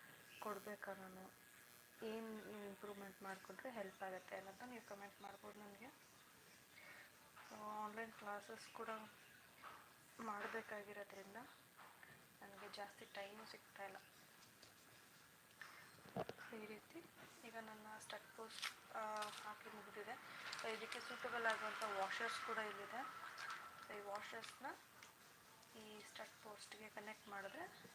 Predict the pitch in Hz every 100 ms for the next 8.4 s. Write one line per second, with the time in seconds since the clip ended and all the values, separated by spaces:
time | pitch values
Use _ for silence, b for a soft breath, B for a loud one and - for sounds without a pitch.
0 | - 208 202 214 - 196 208 202 196 -
1 | 202 208 233 220 - - 214 214 220 214
2 | 208 202 202 196 196 311 B B B -
3 | 202 196 233 226 220 208 - 202 196 190
4 | 190 190 - 214 320 - - - B B
5 | - 226 208 - 214 - - 294 302 294
6 | 214 - - 226 214 202 190 - 185 -
7 | 196 202 269 - - - B B B B
8 | B - - 247